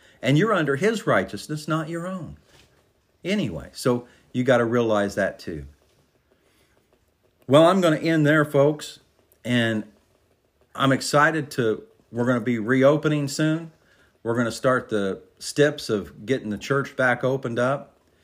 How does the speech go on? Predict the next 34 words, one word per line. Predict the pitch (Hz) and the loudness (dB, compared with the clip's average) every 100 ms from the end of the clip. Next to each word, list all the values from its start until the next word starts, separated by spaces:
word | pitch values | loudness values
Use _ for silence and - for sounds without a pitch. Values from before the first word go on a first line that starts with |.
| _ _ | _ _
And | 107 110 104 101 - - | -8 -4 -2 -4 -8 -2
I'll | 123 | -2
be | 117 | -2
so | 104 135 | -4 -2
excited | 123 - 127 131 113 | -2 -2 0 0 -2
to | 101 | -8
see | - 135 | -6 -2
everybody. | 131 127 117 127 139 139 _ _ _ _ _ | 0 0 0 -2 -2 -10 _ _ _ _ _
Uh, | - 98 92 - | -8 -6 -6 -6
in | 117 120 | -2 2
meantime, | 131 143 139 147 151 151 156 156 _ _ _ _ _ | 2 2 0 0 2 2 0 -6 _ _ _ _ _
keep | 170 170 - | -2 -2 -4
yourself | 131 - 147 139 | -6 2 2 2
in | 131 117 | -2 -4
faith | - 147 165 156 _ _ - | 0 0 -2 -10 _ _ -8
and | 117 | -2
receive | 120 - - 175 139 | -2 -4 -6 -4 0
everything | 147 156 147 147 147 143 - _ _ | 0 0 -2 -2 -2 -4 -10 _ _
by | - 131 170 | -2 0 0
grace, | 131 123 120 131 - - _ _ | 0 0 0 -6 -14 -18 _ _
unmerited | 117 151 151 160 165 156 | 2 2 4 2 0 -2
favor. | 127 117 120 | 0 0 -2
You | 120 | -2
didn't | 127 135 | 0 0
deserve | 135 131 123 117 | -4 -4 -2 -4
it. | 120 | -6
You | 113 | -4
didn't | 123 143 | -2 -2
earn | 123 113 | -4 -6
it. | 113 | -8
It's | - - | -10 -4
not | 120 | -2
a | 123 | -4
performance. | - 143 135 143 131 131 - | -4 -6 0 0 0 -2 -8